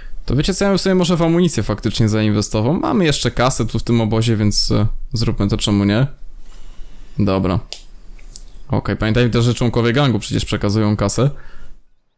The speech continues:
Dobra. I teraz tak, ile nam zostanie kasy w obozie? Pięćdziesiąt dolarów.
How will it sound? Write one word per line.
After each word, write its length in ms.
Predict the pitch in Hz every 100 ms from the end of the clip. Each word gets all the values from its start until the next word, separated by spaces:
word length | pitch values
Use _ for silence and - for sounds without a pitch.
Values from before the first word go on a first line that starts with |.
| _ _ _ _ _ _ _ - 113
Dobra. 680 | - 113 98 69 - 76 - - - - - - - - - -
I 60 | 120
teraz 280 | 131 127 -
tak, 280 | 120 -
ile 120 | 160 196
nam 180 | 170
zostanie 440 | 160 160 175 165 151
kasy 360 | 160 151 151
w 100 | 131
obozie? 440 | 131 127 117 107 101
Pięćdziesiąt 640 | 117 113 127 139 143 110
dolarów. 800 | 110 117 113 113 104 87 -